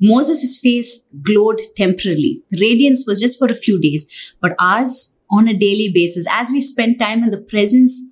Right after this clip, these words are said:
of Jesus, that radiance is, is set to be there for the rest of our lives. And the third important thing from this passage is that the agent of this transformation, the agent of actually,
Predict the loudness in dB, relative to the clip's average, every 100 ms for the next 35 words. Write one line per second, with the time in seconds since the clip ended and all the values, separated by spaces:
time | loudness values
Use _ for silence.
0 | -4 -2 0 0 2 2 2 0 -2 -4
1 | _ _ _ -4 -4 -2 -2 0 0 0
2 | 0 -2 -4 -6 -4 -2 -2 -2 -4 -2
3 | -2 -2 -4 -4 -2 -2 -4 -4 -4 -6
4 | -2 -4 -6 _ _ _ _ _ _ -20
5 | _ 0 0 2 0 2 2 2 0 0
6 | 2 4 4 2 -2 -4 -2 0 0 0
7 | -2 -2 -2 0 2 2 0 0 0 0
8 | -2 0 0 -2 -2 -2 0 0 2 4
9 | 2 0 -4 -8 -8 -8 -8 -14 -20 -20
10 | -10 -8 -2 2 2 0